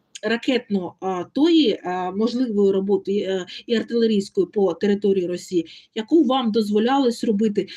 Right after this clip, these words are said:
з першого дня війни? Е, скандали будуть абсолютно шалені. Ну, тому що, якби, ви знаєте, дуже багато відео таких, які, а, кажуть, що, наприклад, американці,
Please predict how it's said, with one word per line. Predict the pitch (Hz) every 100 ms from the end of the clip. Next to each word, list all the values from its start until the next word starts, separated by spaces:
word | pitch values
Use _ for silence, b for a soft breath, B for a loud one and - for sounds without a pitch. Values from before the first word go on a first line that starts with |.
| B
з | - -
першого | - 262 247 240 220
дня | 202 208 202
війни? | 214 170 B B B B _ _ _ -
Е, | 214 208 208 202 -
скандали | - - 277 262 320 370 269
будуть | 214 208 175 156 -
абсолютно | 262 277 - 269 294 262 240 -
шалені. | - - 233 262 269 185 - - _ _ _ _ _ _
Ну, | 254 262
тому | 269 294 311
що, | 302
якби, | 262 208 269 262 220 254 247
ви | 220
знаєте, | 220 359 381 214
дуже | 190 240 247
багато | 214 214 220 214 226
відео | 330 302 233
таких, | 220 214 247 220
які, | 208 233 214 208 B B B
а, | - 190 190 190 190
кажуть, | - 247 247 208
що, | 233
наприклад, | 208 208 226 196
американці, | 208 220 226 294 320 - 190 190